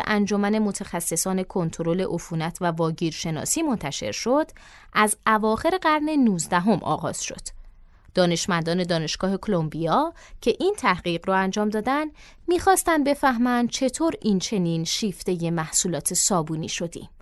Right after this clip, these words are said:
برخی از یافته‌های برجسته اونها عبارتند از کاتالوگ شرکت سیرز در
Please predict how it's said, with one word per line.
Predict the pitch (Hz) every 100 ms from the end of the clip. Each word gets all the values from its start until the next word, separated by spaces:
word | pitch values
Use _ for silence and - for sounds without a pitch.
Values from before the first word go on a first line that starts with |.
| - - - - - -
برخی | 180 185 - 202
از | 180 175
یافته‌های | 180 160 - 160 165 294 370 359
برجسته | 269 190 151 - 180 180
اونها | 165 147 170 170 -
عبارتند | 185 175 - - 202 240 269
از | 302 330 - - - - - - - -
کاتالوگ | 339 339 339 339 349
شرکت | 349 254 185 208 - 247
سیرز | - 202 170 175 220 247 -
در | 202